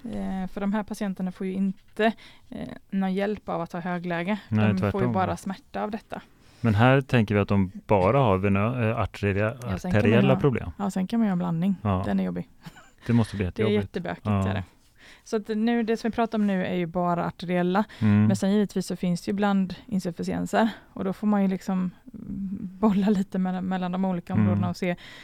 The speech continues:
Speaker 1: vad är möjligt här. För att venösa bensår behöver ju ha kompression. Och det här får vi ju liksom gå på patientens upplevelse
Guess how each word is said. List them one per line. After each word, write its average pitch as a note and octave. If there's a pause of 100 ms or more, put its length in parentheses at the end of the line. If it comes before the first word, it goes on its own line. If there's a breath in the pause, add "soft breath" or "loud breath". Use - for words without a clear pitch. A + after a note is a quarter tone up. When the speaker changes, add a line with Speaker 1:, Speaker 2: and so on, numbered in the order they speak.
(220 loud breath)
Speaker 1:
vad F3+
är F3+
möjligt F3+
här. F3+
För F3+
att - (420 loud breath)
venösa F#3
bensår G#3
behöver F3
ju F#3
ha F3
kompression. F#3+ (480 loud breath)
Och -
det G3+
här F#3+
får G3
vi F#3
ju F#3+
liksom F#3
gå F#3
på -
patientens F3+ (460 loud breath)
upplevelse F3+